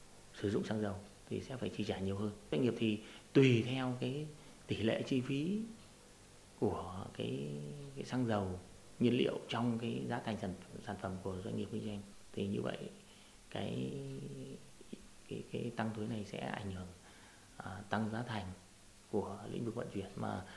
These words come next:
khi nó tăng giá thành của lĩnh vực vận chuyển, hàng hóa và hành khách thì đương nhiên nó cũng lại tiếp tục ảnh hưởng dây chuyền đến một số lĩnh vực khác. Nhưng mà tôi nghĩ rằng với mức một nghìn đồng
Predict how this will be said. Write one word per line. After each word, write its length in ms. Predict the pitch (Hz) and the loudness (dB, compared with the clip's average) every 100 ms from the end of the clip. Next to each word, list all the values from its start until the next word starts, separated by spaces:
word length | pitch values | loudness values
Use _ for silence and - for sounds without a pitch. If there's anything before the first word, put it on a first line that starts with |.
| - | -12
khi 160 | - 135 | 2 4
nó 100 | 139 | 4
tăng 180 | 131 120 | 2 2
giá 80 | 123 | 2
thành 220 | 113 98 | 0 0
của 60 | |
lĩnh 180 | 90 123 | 0 0
vực 120 | 120 | -2
vận 120 | - - | -4 -2
chuyển, 180 | 101 - - - | -2 -4 -8 -8
hàng 240 | - 107 101 | -2 0 4
hóa 200 | 104 120 | 4 4
và 100 | 120 | 0
hành 100 | 101 | -2
khách 120 | - - | -4 -2
thì 80 | 113 | -2
đương 140 | 113 | 0
nhiên 140 | 110 110 | 0 0
nó 100 | 117 | 0
cũng 160 | - - - - - | -2 -4 -8 -4 2
lại 260 | - - - | 2 2 6
tiếp 140 | 175 180 | 6 8
tục 160 | 123 | 4
ảnh 140 | - 92 | 4 -2
hưởng 140 | 90 92 | -2 2
dây 160 | 113 110 | 4 4
chuyền 260 | 110 98 95 | 2 2 0
đến 140 | 98 123 | -2 -4
một 120 | 107 - | -6 -6
số 60 | 117 117 | -4 -4
lĩnh 140 | 127 | -4
vực 120 | 120 - | -4 -2
khác. 200 | 127 160 - - - - - | -2 -2 -4 -16 -16 -12 0
Nhưng 160 | 117 117 | 4 6
mà 260 | 104 95 98 - - - | 4 2 -2 -8 -12 0
tôi 120 | 123 | 2
nghĩ 160 | 120 131 | 4 2
rằng 200 | 104 98 | 2 2
với 140 | 120 | 4
mức 260 | 151 175 107 | 4 2 0
một 60 | 95 | 2
nghìn 160 | 117 | 6
đồng 200 | 107 107 | 8 8